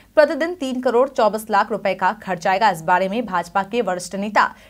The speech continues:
प्रेम रंजन पटेल के द्वारा जानकारी देते हुए बताया गया है कि लंबी लड़ाई के बाद अयोध्या में राम मंदिर का निर्माण हुआ है। रामलला दर्शन कार्यक्रम के जरिए हम लोगों को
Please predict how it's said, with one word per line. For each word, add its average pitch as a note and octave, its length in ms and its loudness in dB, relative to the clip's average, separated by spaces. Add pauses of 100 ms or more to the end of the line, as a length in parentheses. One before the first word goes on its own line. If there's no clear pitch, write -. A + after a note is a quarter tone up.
(100)
प्रेम E4+ 280 -2
रंजन C4+ 300 0
पटेल A3 320 -4
के G#3 140 -4
द्वारा G3 280 2
जानकारी F#3+ 560 0
देते F3+ 240 -6
हुए G3 140 -4
बताया G3 380 0
गया F#3 180 -2
है G3 160 0
कि A#3+ 120 -6
लंबी F#3+ 300 -6
लड़ाई F3 280 -2
के F3+ 140 -8
बाद F#3 240 0
अयोध्या G3 400 0
में C4 220 -4 (240)
राम C4 120 4 (160)
मंदिर A3 240 -4
का G#3+ 180 2
निर्माण F#3 400 -4
हुआ F#3 180 4
है। B3 200 0
रामलला F3+ 500 0
दर्शन F3+ 280 -6
कार्यक्रम F#3+ 500 -4
के A#3+ 140 -4
जरिए F#3+ 320 0
हम F#3 220 -6
लोगों G3+ 260 2
को - 240 -2